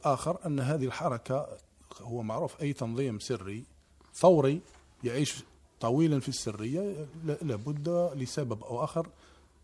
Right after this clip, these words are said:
تكتشفه الإدارة الاحتلال، وفعلًا اكتشف لذلك السبب اللي جرى في ناحية بسة، وأدى إلى نتائج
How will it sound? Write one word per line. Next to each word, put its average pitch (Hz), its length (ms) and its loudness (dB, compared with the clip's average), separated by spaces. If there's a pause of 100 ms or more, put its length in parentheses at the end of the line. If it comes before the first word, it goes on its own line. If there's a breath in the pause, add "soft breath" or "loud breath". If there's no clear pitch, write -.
تكتشفه 127 840 -4
الإدارة 107 460 -4
الاحتلال، 143 340 -6
وفعلًا 175 460 -4
اكتشف 156 480 -6
لذلك 113 600 -2
السبب 107 380 -6
اللي 101 120 -10
جرى 98 200 -10
في 101 180 -10
ناحية 98 300 -8 (100)
بسة، 117 260 -6 (840 soft breath)
وأدى 151 360 2
إلى 156 280 2
نتائج 156 560 -4